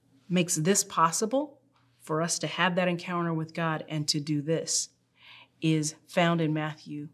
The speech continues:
seven, seven and eight, where he says, "Ask and it will be given to you. Seek and you will find. Knock and the door will be opened to you.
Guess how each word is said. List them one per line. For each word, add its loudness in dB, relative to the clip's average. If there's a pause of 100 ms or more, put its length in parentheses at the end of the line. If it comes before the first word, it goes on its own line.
seven, -2
seven -4
and -6
eight, -6 (1160)
where 0
he 0
says, 0 (500)
"Ask 0 (240)
and 4
it 2
will 0
be 0
given 4
to -6
you. -8 (500)
Seek 0
and 2
you 2
will 0
find. -2
Knock 0 (360)
and 4
the 6
door 2
will 0
be -2
opened -2
to -8
you. -10